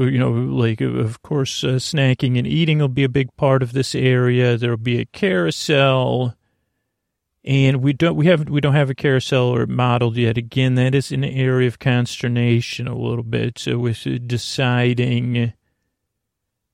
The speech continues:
Again, do we purchase one? Do we purchase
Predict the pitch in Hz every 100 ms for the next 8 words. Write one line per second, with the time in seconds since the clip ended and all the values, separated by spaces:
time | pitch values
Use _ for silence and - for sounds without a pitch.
0 | _ _ - 123 180 151 113 131 120 127
1 | 127 120 - 226 254 - 220 - 190 180
2 | 175 165 160 143 135 - 143 - 123 -